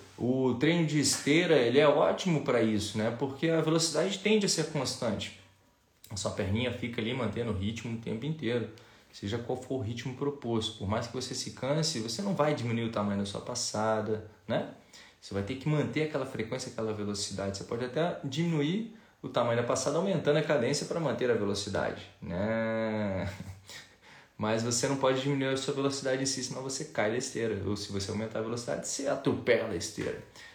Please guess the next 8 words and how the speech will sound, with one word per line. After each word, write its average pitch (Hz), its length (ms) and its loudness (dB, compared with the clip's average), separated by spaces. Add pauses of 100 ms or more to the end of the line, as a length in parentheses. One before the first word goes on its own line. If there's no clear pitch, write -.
(120)
Então, 113 280 0
você 131 160 2
acaba 123 340 0
mantendo 151 920 0 (520)
o - 80 -12
seu - 220 0
ritmo 113 420 -4
ali 113 320 -4